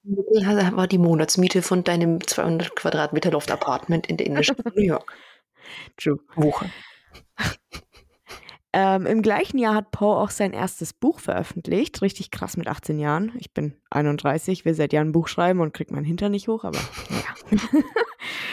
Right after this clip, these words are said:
Speaker 2: Ähm, ich hab auch nicht vor, so früh drauf zu gehen. Also, hey, ja. Ähm, die vierzigseitige Gedichtsammlung erschien unter dem Titel Tamerlane and Other Poems und hatte den Zusatz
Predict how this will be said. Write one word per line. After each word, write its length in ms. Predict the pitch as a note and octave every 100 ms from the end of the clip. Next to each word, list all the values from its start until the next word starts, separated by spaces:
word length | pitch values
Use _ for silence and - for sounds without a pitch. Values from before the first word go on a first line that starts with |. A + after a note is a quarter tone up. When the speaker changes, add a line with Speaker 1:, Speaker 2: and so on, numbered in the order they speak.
| - -
Speaker 2:
Ähm, 260 | G3+ G3 G3
ich 140 | F#3
hab 80 | G3
auch 160 | - D#3
nicht 160 | F3+
vor, 160 | - G#3
so 100 | A3+
früh 160 | - E4+
drauf 240 | - -
zu 120 | -
gehen. 160 | - - -
Also, 180 | F3 - _
hey, 180 | - E3 _ _ _
ja. 100 | - - _ - - - - -
Ähm, 400 | G3+ G3+ G3+ F#3
die 140 | G3+
vierzigseitige 920 | - D4 E4 D4 - G#3+ A3+ A#3 G#3
Gedichtsammlung 840 | F#3 G3 D#4 - - F#3+ F#3+ G3 A#3
erschien 340 | G3 - G#3+
unter 220 | F#3+ F#3
dem 180 | F3+ F#3
Titel 440 | - A#3 A3+ A3 G#3
Tamerlane 800 | - G3+ A3 A#3+ A#3 B3 C4 C4+
and 220 | G3 -
Other 180 | F3 E3+
Poems 680 | - F3+ F#3 A#3+ F4+ - G3
und 200 | G#3+ G3+
hatte 240 | G#3 G#3
den 180 | F#3+ F#3
Zusatz 600 | - D4 A3 G3 - -